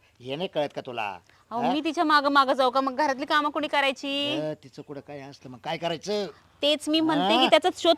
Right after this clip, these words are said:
Speaker 2: तुम्ही लावा. एवढी नटून ठटून गे-, जाती ती रोज. अरे, एक दिवस ठीक आहे मैत्रिणीकडे, रोज रोज काय मैत्रिणीकडे आहे तिचं?
Speaker 1: झालं काय कमी जास्त, आपलं पोर काय बोलेल आपल्याला?
Speaker 2: बाई, एवढं माझं
Speaker 1: हा?
Speaker 2: लग्न झालं, पण कधी एवढी नटून ठटून मैत्रिणीकडे गेले नाही मी.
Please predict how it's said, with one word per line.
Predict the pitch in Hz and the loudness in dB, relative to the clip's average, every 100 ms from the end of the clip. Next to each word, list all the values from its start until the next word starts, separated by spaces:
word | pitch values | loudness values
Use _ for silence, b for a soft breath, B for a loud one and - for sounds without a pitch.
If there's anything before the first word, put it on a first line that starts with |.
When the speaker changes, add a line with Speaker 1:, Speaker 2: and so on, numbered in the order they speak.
| - | 4
Speaker 2:
तुम्ही | 320 330 | 6 8
लावा. | 320 311 320 330 320 269 226 220 | 8 8 8 8 8 8 6 0
एवढी | 277 294 | -2 2
नटून | 302 302 311 | 2 2 0
ठटून | 277 240 285 | -2 -4 -4
गे-, | 285 285 | -4 2
जाती | 285 - | 2 2
ती | 277 302 | -4 2
रोज. | 285 294 277 - | 6 6 6 4
अरे, | 233 269 B B | 4 4 B B
एक | 302 302 | 8 8
दिवस | 320 339 - | 6 6 4
ठीक | 403 381 | 0 2
आहे | |
मैत्रिणीकडे, | 349 320 349 285 269 247 | 2 2 2 0 2 4
रोज | 320 359 | 6 6
रोज | 392 | 4
काय | 381 370 | 4 4
मैत्रिणीकडे | 359 - 330 359 320 | 2 0 -2 2 2
आहे | 330 | 2
तिचं? | - 320 330 349 - | 2 4 6 4 0
Speaker 1:
झालं | 233 117 | -10 -8
काय | 135 160 | -6 -6
कमी | 160 156 | -6 -6
जास्त, | 160 160 | -6 -4
आपलं | 151 151 | -4 -6
पोर | 151 165 | -2 -2
काय | 160 170 196 | 0 0 0
बोलेल | 202 202 | 2 2
आपल्याला? | 185 190 190 180 156 - _ - | 2 2 2 2 -2 -12 _ -8
Speaker 2:
बाई, | 208 | 0
एवढं | 254 247 277 | 4 4 4
माझं | 277 | 4
Speaker 1:
हा? | 294 277 | 4 4
Speaker 2:
लग्न | 269 | 4
झालं, | 294 269 254 277 | 4 4 6 2
पण | 294 | 0
कधी | 277 269 | -2 0
एवढी | 285 294 | 0 0
नटून | 277 285 | -2 -2
ठटून | 277 262 | -2 -2
मैत्रिणीकडे | 277 247 269 262 277 | -4 -4 -4 -4 0
गेले | 254 262 | 0 0
नाही | 262 | -2
मी. | 269 247 220 | -2 -4 -6